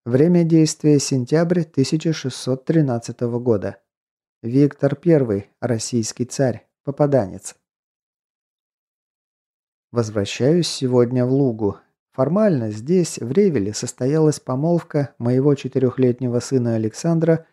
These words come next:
и восьмилетней Маргариты, младшей сестры шведского короля Густава. Король и сам-то молод, всего восемнадцать. Поэтому за него почти все вопросы решают его главные советники:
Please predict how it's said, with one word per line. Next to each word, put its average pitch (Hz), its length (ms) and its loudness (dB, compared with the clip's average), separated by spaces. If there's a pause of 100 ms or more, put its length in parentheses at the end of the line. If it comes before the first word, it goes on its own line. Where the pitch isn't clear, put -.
(320)
и 214 80 -2
восьмилетней 175 840 0
Маргариты, 127 800 -2 (180)
младшей 117 440 -4
сестры 127 420 -4
шведского 117 580 -2
короля 110 420 -6
Густава. 107 580 -8 (720)
Король 127 400 4
и 131 40 2
сам-то 175 400 -2
молод, 120 540 0
всего 110 400 -2
восемнадцать. 117 800 -4 (520)
Поэтому 113 520 0
за 139 140 4
него 123 300 2
почти 117 440 -4
все 107 220 -4
вопросы 143 600 0
решают 147 560 -2
его 143 260 4
главные 123 500 0
советники: 104 800 -6